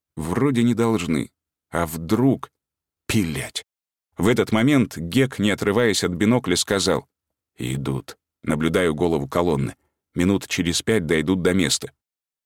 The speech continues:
Лёшка смотрел в другую сторону,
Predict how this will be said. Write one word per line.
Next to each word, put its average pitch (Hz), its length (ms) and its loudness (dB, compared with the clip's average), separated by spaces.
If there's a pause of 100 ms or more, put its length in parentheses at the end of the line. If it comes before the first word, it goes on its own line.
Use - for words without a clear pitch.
(180)
Лёшка 156 340 4
смотрел 139 540 2 (120)
в 98 140 -4
другую 135 480 2
сторону, 69 520 2